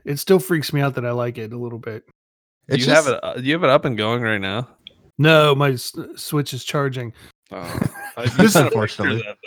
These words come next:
Speaker 3: though.
Speaker 1: This is the first game that's gotten me really pissed off at the shitty battery life on the Switch.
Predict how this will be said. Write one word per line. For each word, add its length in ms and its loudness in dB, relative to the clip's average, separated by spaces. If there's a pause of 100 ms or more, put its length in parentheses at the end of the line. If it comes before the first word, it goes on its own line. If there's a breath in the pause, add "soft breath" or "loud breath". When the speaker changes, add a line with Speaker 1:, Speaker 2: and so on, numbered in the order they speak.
(140)
Speaker 3:
though. 80 -6
Speaker 1:
This 200 6
is 140 4
the 60 2
first 340 4
game 200 6
that's 200 0
gotten 260 -2
me 80 -4
really 260 0
pissed 300 -6
off 220 -2
at 100 -10
the 80 -12
shitty 320 -8
battery 340 -8
life 260 -14
on 100 -8
the 80 -10
Switch. 460 -10